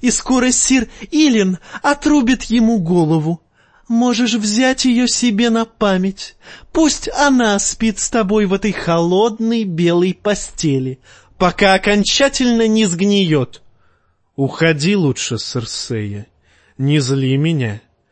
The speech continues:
«Злой калека, вот ужас-то», засмеялась она.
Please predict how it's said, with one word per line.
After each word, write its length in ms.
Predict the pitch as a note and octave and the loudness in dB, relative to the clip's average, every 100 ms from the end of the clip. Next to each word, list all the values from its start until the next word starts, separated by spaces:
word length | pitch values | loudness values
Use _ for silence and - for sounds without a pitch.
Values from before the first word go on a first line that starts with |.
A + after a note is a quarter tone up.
| _ _ - | _ _ -6
«Злой 480 | D4 B3 C#4+ D4 C#4 | -2 0 0 0 0
калека, 800 | C#4 D4 C4 B3+ B3+ B3+ - D#4+ _ _ _ - - | -2 -2 0 0 0 -4 -8 -10 _ _ _ -20 -4
вот 460 | G#4 C#4+ D#4 D#4 - - | -2 0 -2 -4 -16 -4
ужас-то», 760 | C#4 B3 A#3 A#3+ - - C4 - - _ _ | -2 0 -2 -2 -6 -6 -6 -6 -20 _ _
засмеялась 840 | C#3 E3 - F3 F3 D#3+ D3+ C#3+ - | -4 -2 0 0 2 2 2 0 -2
она. 320 | D3 C#3+ C3+ | -2 -2 -6